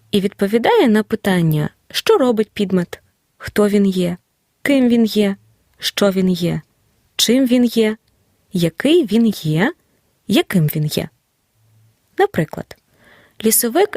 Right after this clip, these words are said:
запрошує всіх лісових мешканців до печери із вербою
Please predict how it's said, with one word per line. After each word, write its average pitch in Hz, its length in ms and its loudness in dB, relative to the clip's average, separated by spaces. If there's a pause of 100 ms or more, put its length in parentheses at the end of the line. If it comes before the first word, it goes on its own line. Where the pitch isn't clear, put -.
запрошує 214 760 -2
всіх - 440 -2
лісових 180 600 -2
мешканців 220 760 0
до 180 140 -2
печери 277 640 -2
із 190 180 -2
вербою 180 640 0